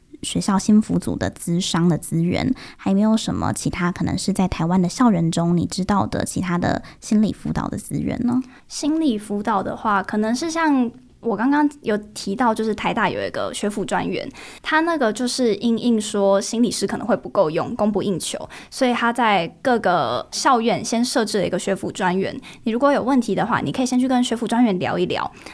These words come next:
Speaker 2: 那学辅专员会再视你的情况，就是再看看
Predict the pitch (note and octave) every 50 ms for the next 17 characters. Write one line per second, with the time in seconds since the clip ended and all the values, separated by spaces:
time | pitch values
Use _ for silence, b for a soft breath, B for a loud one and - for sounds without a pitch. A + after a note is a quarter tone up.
0 | B - D4 C4 B3+ - A3 A#3+ B3 G#3 G3+ A#3 A3+ A#3 A3+ G3 G3+ A#3 B3+ -
1 | B3 A#3 - - - C4+ A3 E3+ C3 A2+ - - - C3+ F3+ - - - G#3+ E3+
2 | - B B B B - A3 G3 - G#3+ G3+ - - A3 G#3 - B B B -
3 | - - B3+ B3 B3+ C4+ A#3 F#3